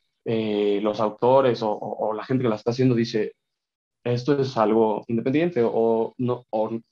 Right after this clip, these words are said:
vaya, "No necesito un actor de millones", o "No necesito hacerla con muchos, mucho, mucho, mucho presupuesto".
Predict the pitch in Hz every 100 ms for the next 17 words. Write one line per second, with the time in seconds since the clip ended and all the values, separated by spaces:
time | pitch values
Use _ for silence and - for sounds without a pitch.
0 | _ 117 113 92 - _ _ _ _ -
1 | 127 135 127 131 113 - - 110 110 104
2 | 110 120 123 123 117 113 - 101 98 -
3 | 110 107 110 113 - 113 113 117 110 107
4 | - _ _ _ _ _ - - 123 117
5 | 117 113 113 117 117 - _ _ - 120
6 | 127 131 139 131 131 127 127 123 127 127
7 | 165 - -